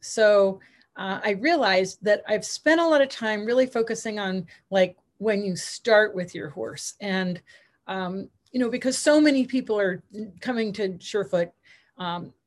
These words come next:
without any previous experience. So, you know, helping the beginner person use Surefoot pads is so important that we do it safely. Um, there was just a,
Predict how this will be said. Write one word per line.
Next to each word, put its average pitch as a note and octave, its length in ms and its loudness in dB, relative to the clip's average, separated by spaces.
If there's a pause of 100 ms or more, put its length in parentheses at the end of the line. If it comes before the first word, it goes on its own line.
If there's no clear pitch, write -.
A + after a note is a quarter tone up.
(140)
without G#3+ 720 -2
any G3+ 240 -6
previous G3+ 460 -6
experience. F#3 600 -8
So, F#3 440 4 (320)
you G#3+ 80 -8
know, G3+ 80 -2
helping C4+ 480 2
the A#3 80 0
beginner A3+ 400 -4
person A3+ 480 -6
use G#3 160 -6
Surefoot D#4 340 0
pads G#3+ 340 -2
is G3 220 0
so A3+ 180 0
important A3 500 -4
that A3 120 -4
we G3+ 120 -6
do G3 160 -2
it - 200 -4
safely. B3 680 0 (340)
Um, F#3+ 340 -6
there G3+ 120 -4
was G3 140 -2
just - 220 -12
a, G3 140 -2